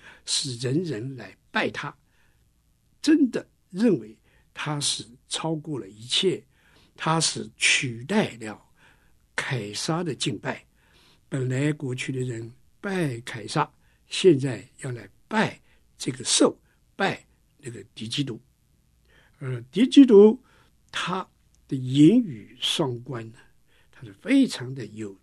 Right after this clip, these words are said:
智慧，而且我们看见假先知后来又为敌基督做一个像，要人人来拜他，好像尼布加尼撒王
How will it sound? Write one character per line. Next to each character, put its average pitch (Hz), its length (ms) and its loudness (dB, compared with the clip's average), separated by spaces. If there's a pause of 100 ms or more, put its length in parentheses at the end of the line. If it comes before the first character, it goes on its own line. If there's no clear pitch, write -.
(120)
智 - 200 -6 (160)
慧， 147 380 -14 (840)
而 170 100 -2
且 107 480 -8 (300)
我 123 80 -12
们 131 120 -4
看 135 220 -4
见 104 300 -10 (460)
假 117 220 -14
先 135 240 -4
知 175 460 -2 (320)
后 - 220 -8
来 143 140 -2
又 127 180 -4
为 110 340 -10
敌 196 180 -6
基 220 160 -2
督 147 380 -6 (260)
做 196 220 4
一 156 80 -4
个 127 140 -8
像， 262 420 2 (640)
要 123 240 -10
人 131 400 0
人 117 320 -6 (340)
来 92 280 -16
拜 107 180 -6
他， 113 280 -12 (200)
好 - 260 -12
像 135 300 -2 (460)
尼 147 200 0
布 214 340 -6
加 190 240 0
尼 127 160 -6
撒 117 200 -8
王 101 400 -20